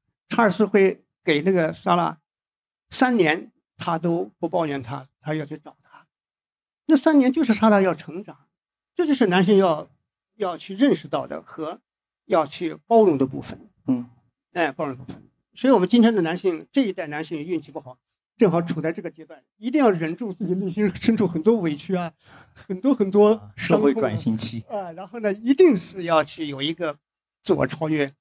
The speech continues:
Speaker 1: 去对女性价值有一个特别深切的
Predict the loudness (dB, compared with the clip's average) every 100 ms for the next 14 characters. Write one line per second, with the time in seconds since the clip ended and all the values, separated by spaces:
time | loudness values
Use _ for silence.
0 | _ _ _ -14 -8 -8 -6 -2 0 0
1 | -6 _ _ -2 -2 -2 -12 -16 -18 _
2 | -12 -12 -12 -10 -8 -8 -10 -10 -6 -6
3 | -6 -8 -8